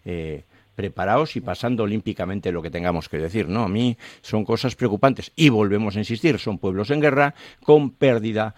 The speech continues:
de personas, con civiles, con niños y con gente muerta, porque hablamos de aquí, pero si lo traspasamos a Gaza, pasa todavía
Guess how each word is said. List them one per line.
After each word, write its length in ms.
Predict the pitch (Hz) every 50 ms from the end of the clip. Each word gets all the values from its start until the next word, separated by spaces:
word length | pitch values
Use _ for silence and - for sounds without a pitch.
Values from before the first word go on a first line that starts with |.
| - - - -
de 180 | 101 98 120
personas, 680 | 110 - 101 92 - - 107 104 98 98 101 98 - _ _ - _ _
con 240 | - - 131 143 135
civiles, 640 | - - - 127 113 110 110 107 101 107 107 101 -
con 280 | - 127 131 131 127 120
niños 400 | 113 113 110 110 113 107 - -
y 40 |
con 160 | - - - -
gente 260 | - 113 101 98 98
muerta, 220 | 120 175 165 123
porque 140 | 101 90 78
hablamos 240 | 87 - 120 110 80
de 60 | 92
aquí, 120 | 107 135
pero 300 | 131 101 82 82 73 71 _ - - _ - - - -
si 180 | - - - 98
lo 120 | 92 87
traspasamos 540 | - 92 87 - 87 90 107 95 95 90 -
a 80 | 92
Gaza, 380 | - 107 107 - 135 143 131 - _ _ _ _
pasa 260 | - 117 107 - 110 95
todavía 420 | - 98 98 107 104 92 76 -